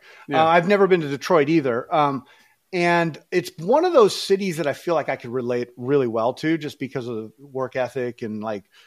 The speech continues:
Speaker 2: you know, I grew up in kind of this, like, you know, you gotta work your ass off for what you get. And I feel like that's a very blue collar, those are, that's a very blue collar, uh, town. Um, it seems as though it, um,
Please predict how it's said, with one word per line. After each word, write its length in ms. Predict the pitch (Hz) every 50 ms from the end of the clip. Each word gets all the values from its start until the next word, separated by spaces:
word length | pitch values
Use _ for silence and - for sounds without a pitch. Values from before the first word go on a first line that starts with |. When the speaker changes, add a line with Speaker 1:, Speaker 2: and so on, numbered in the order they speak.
| _ _ -
Speaker 2:
you 100 | 160 151
know, 80 | 139 127
I 60 | 123
grew 240 | 120 113 139 143 143
up 160 | 143 - 151
in 160 | 135 120 117
kind 240 | - 139 131 127 127
of 100 | 120 107
this, 240 | 117 107 - - -
like, 280 | 127 113 107 101 95 _ _ _ _ _ _ _ _ _ _ _ -
you 100 | 127 123
know, 80 | 113 110
you 140 | 117 127 143
gotta 160 | 156 135 120
work 280 | 113 120 135 127 -
your 100 | 117 113
ass 200 | 117 120 120 113
off 200 | 131 123 113 -
for 60 | - 120
what 200 | 117 110 - -
you 60 | 101
get. 240 | 139 160 160 - -
And 100 | 127 120
I 40 |
feel 220 | - - 175 170 156
like 200 | 151 135 127 113
that's 240 | 143 127 123 - 120
a 40 |
very 240 | 110 104 120 113 107 101
blue 200 | 98 123 123 113
collar, 480 | - - 127 120 117 113 113 110 107
those 180 | 123 139 131 117
are, 140 | 110 101 - _ _ _ -
that's 240 | 147 165 180 - 165
a 20 |
very 200 | 135 139 131 123
blue 160 | 117 135 131
collar, 360 | 117 - 127 120 113 107 107 107 -
uh, 220 | 127 107 104 101 101 _
town. 400 | _ - 131 120 117 120 120 117 _ _ _ _ _ _ _ _ _ _ _ _ _ _ _ _ _ _ _ _
Um, 500 | 127 120 113 110 107 107 107 101 101 - _ _ -
it 200 | 165 180 185 180
seems 920 | - - - - - 185 196 208 220 220 220 214 208 190 170 - - - - -
as 340 | 180 170 165 160 147 135 131
though 580 | 147 156 160 160 160 160 165 160 160 160 165 -
it, 380 | - 151 143 139 143 - - -
um, 640 | 156 147 139 139 135 131 131 127 117 110 104 101